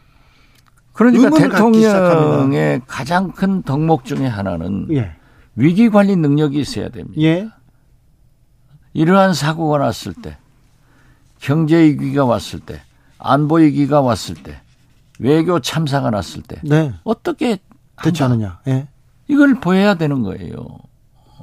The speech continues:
Speaker 2: 하, 찾아보기 어렵습니다. 그런데요.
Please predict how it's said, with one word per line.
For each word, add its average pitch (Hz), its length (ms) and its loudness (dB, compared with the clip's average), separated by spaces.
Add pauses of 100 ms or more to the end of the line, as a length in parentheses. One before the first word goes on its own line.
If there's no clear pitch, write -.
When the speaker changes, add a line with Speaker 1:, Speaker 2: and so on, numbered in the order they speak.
(2250)
Speaker 2:
하, - 100 -14 (640)
찾아보기 180 500 0
어렵습니다. 110 640 -2 (1600)
그런데요. 175 420 2